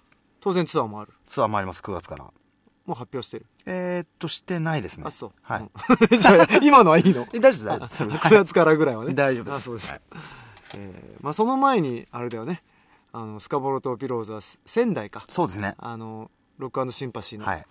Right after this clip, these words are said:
Speaker 1: ツアーで一緒だね。
Speaker 2: はい。よろしくお願いします。
Speaker 1: えー、ペンネームボニーボニー。えー、サオさん、高橋さん、こんにちは。
Speaker 2: こんにちは。
Speaker 1: 高橋さん、こんなに早く、えー、またゲストに出てくれる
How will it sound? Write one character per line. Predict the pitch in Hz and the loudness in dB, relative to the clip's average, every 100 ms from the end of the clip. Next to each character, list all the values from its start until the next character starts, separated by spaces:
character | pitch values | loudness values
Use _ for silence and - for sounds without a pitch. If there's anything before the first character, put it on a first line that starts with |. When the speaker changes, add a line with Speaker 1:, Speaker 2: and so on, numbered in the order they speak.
| _ _ | _ _
Speaker 1:
ツ | - | -16
ア | 110 | -16
ー | |
で | 101 - | -14 -16
一 | |
緒 | - 107 | -14 -14
だ | |
ね。 | 123 151 | -16 -18
Speaker 2:
は | - 87 | -14 -14
い。 | - | -14
よ | 85 | -14
ろ | 87 | -10
し | |
く | |
お | 98 | -10
願 | |
い | |
し | 90 | -8
ま | 90 | -8
す。 | - - - - - - - - - - _ - _ _ _ - | -8 -10 -16 -20 -20 -20 -20 -20 -20 -20 _ -20 _ _ _ -6
Speaker 1:
え | 180 175 170 160 139 117 117 | -2 0 0 0 -2 -6 -10
ー、 | _ _ _ _ _ - _ _ _ _ _ _ _ _ _ _ _ _ _ _ | _ _ _ _ _ -20 _ _ _ _ _ _ _ _ _ _ _ _ _ _
ペ | 202 | -4
ン | 214 202 | -2 0
ネ | 196 | 0
ー | |
ム | 131 | -2
ボ | 107 123 | -6 -8
ニ | 139 | -6
ー | |
ボ | 123 | -8
ニ | 120 104 | -10 -12
ー。 | - _ _ _ | -18 _ _ _
え | 127 117 117 | -14 -12 -10
ー、 | |
サ | - | -8
オ | 131 | -6
さ | 139 | -6
ん、 | 123 | -10
高 | 127 131 | -8 -8
橋 | |
さ | 117 | -10
ん、 | 104 | -12
こ | 131 | -12
ん | |
に | 139 | -12
ち | - | -8
は。 | 139 135 | -6 -6
Speaker 2:
こ | |
ん | 101 | -8
に | |
ち | 95 | -4
は。 | 113 - _ _ _ _ | -4 -6 _ _ _ _
Speaker 1:
高 | - 131 | -16 -8
橋 | 143 | -8
さ | 127 | -8
ん、 | 113 | -10
こ | 143 | -8
ん | |
な | 151 | -6
に | 147 | -6
早 | 143 156 | -6 -6
く、 | - 123 - _ _ _ _ | -6 -12 -12 _ _ _ _
え | 110 107 101 95 - _ | -14 -12 -14 -16 -18 _
ー、 | - | -14
ま | 123 | -10
た | 123 | -8
ゲ | 127 | -10
ス | - | -10
ト | |
に | 110 | -12
出 | 117 | -10
て | 123 | -12
く | - | -10
れ | 113 | -10
る | 110 | -12